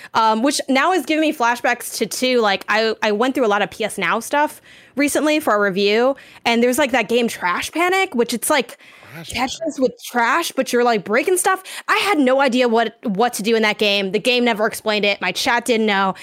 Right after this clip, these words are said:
Speaker 1: It had the world's loudest audio design that I've <laughs> ever experienced. But anyway, this is not that game. Uh, Death Trash,
Speaker 2: <laughs>
Speaker 1: of course,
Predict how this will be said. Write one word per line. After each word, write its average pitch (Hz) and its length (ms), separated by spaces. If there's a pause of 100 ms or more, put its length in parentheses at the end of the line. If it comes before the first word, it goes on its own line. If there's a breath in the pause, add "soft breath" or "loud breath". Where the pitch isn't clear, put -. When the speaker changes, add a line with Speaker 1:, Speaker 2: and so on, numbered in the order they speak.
(120)
Speaker 1:
It 262 80
had 285 200
the 247 160
world's 277 600
loudest 269 640
audio 262 360
design 269 420 (140)
that 247 120
I've - 240
<laughs> - 40
ever 254 200
experienced. 302 880 (340 loud breath)
But 349 100
anyway, 302 260
this 285 260
is 359 80
not 302 180
that 208 100
game. 170 360
Uh, 233 240
Death 254 260
Trash, 269 280
Speaker 2:
<laughs> 131 220 (340)
Speaker 1:
of - 160
course, 254 260